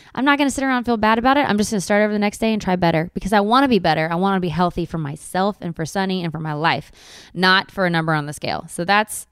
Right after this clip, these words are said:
that's that for me. Um, how do you handle your minor eating disorder? Well, I think for a long time, I,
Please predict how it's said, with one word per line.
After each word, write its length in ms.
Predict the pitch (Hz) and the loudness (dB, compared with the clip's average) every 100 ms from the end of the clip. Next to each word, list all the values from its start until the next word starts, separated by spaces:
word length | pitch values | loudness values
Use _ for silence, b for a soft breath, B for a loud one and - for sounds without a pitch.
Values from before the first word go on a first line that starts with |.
| _ _ - | _ _ -4
that's 220 | - - | -2 2
that 260 | 156 78 - | 2 2 -2
for 120 | - | -8
me. 200 | 208 185 B B B B B - | -8 -10 B B B B B 0
Um, 320 | 240 247 247 | 4 6 6
how 320 | 214 269 302 | 4 6 4
do 80 | 330 | 6
you 140 | 330 302 | 6 6
handle 440 | 269 262 254 233 - - | 6 6 4 2 -4 0
your 200 | 208 208 | 2 4
minor 340 | 196 190 190 | 4 4 4
eating 260 | - 180 175 | 2 2 2
disorder? 520 | 165 - 113 82 175 B B 233 | 2 2 0 0 -4 B B 2
Well, 340 | 320 403 415 _ - | 4 4 2 _ -4
I 80 | 247 | -2
think 400 | - 339 381 - _ - | 2 2 0 -6 _ -2
for 100 | 247 | 2
a 80 | |
long 220 | 226 240 269 | 4 2 2
time, 480 | 226 175 180 220 - b b b b _ - | 2 2 2 -2 -8 b b b b _ 0
I, 1000 | 190 190 190 190 190 190 190 190 185 | 4 4 4 4 4 2 2 0 -2